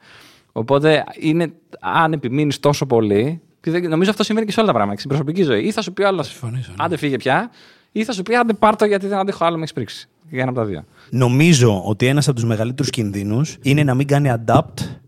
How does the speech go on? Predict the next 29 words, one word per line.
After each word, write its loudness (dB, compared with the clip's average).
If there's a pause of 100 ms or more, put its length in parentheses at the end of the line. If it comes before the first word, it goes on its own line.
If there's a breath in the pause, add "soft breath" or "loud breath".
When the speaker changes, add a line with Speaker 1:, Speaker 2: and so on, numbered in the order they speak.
(300)
Speaker 2:
στις -6
αλλαγές 0
του 0
περιβάλλοντος. 0 (200)
Είπες 0
πριν 0
ότι 0 (340)
δεν -2
είχαμε -4
τα -4
κεφάλαια -2
για -4
να -4
ανταποκριθούμε -6
στην -6
εποχή. -6 (220 soft breath)
Ποια -2
ήταν 0
η -2
πιο 0
δύσκολη -2
στιγμή -4 (140)
της -6
εταιρείας -2
του -12
καριέρα -4
τελεία -4
τζι -4
άρ -4